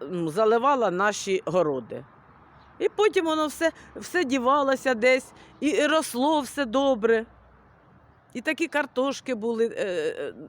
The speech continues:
ну, добрі, такі еті, а дощі, які ра-, раніше були, гарячі прямо.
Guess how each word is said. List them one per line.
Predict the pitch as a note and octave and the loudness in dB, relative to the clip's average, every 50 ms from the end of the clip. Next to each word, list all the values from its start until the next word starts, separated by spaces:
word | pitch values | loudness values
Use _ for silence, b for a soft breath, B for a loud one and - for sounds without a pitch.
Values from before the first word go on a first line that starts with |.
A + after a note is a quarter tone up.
| - - | -14 -10
ну, | G3 F#3 F3 F3 F3 F3 F3 | -8 -6 -6 -6 -6 -6 -8
добрі, | D#3+ D#3+ G3 G#3 G#3 F#3 E3 F3+ F#3 F#3+ D3 | -4 0 2 2 2 2 2 0 0 0 0
такі | E3 A#3 A#3+ - - D4 C#4 B3 A#3+ B3 | 0 -4 -4 -2 -2 -2 0 0 0 -2
еті, | A#3 - G#3 G3 | -2 -4 -4 -2
а | - B3 | -2 -2
дощі, | A#3 C#4 C#4+ B3 - - - A#3 A#3 | 0 0 -2 -2 -4 -6 -6 -2 0
які | A3 G#3+ - - G#3+ G#3 | 0 0 0 -2 -2 0
ра-, | G#3 G3+ - - | 0 0 0 -2
раніше | G3 G3+ G3 G3 G3+ G3 - F#3+ G3 | -2 -2 -2 -4 -6 -6 -6 -6 -6
були, | F#3 E3+ F#3+ F#3+ F#3 F#3 F#3 - _ b b b b | -6 -4 -4 -4 -4 -4 -6 -8 _ b b b b
гарячі | - C#3+ F3+ G3+ G3 F#3 F#3+ F#3 F#3+ F#3+ F#3 F#3 F3+ F3 - - E3 | -8 -2 -2 0 2 2 2 4 4 6 6 4 2 0 -4 -10 -10
прямо. | D3 - D3 D3 D3 C#3+ C#3+ C#3 C3+ C3 B2+ B2+ | -8 -6 -4 -2 0 0 0 -2 -4 -8 -12 -16